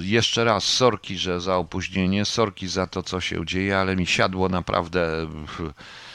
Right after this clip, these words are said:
łącznie z internetem, także musiałem wszystko przerabiać i nie zdążyłem.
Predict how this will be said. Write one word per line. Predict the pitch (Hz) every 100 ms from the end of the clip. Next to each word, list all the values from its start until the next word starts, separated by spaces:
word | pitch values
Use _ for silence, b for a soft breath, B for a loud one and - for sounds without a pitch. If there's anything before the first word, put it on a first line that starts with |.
| B B - - 87 82
łącznie | 101 98 - 98
z | - -
internetem, | - 95 87 82 78 71
także | 71 73
musiałem | 73 - 80 78
wszystko | - - -
przerabiać | - 90 82 76 76 - 76
i |
nie | 76 80
zdążyłem. | 78 80 76 76 69